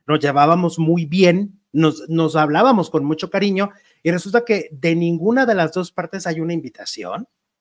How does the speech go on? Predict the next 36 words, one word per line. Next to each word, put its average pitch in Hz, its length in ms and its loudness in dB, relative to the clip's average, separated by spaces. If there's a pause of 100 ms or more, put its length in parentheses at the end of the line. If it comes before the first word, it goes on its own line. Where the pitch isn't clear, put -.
(720)
Es - 240 -6
extraño. 277 760 -2 (200)
Sí, 196 140 -2
es 226 120 2
extraño. 269 500 -2 (240)
Y 190 100 -2
yo 220 140 6
creo 240 140 6
que 240 100 2
sí 240 140 2
tiene 226 240 -2
que 214 140 0
ver 196 180 -2
con 196 160 -2
este 180 260 -4
m-, 190 440 -4
este 165 320 -2
miedo 180 440 0
a 180 80 4
la, 147 180 0
a 143 200 -6
la, 143 220 -4
a 143 220 -8
la 135 200 -4
privacidad. 147 480 -4
Lo, 196 160 -4 (100)
lo 214 180 0
que 220 360 2
no 233 200 0
sé, 269 480 0 (460)
lo 196 120 -6
que 202 100 -4
no 226 200 -2
perciben 220 420 0
es 208 120 -4
que 226 280 2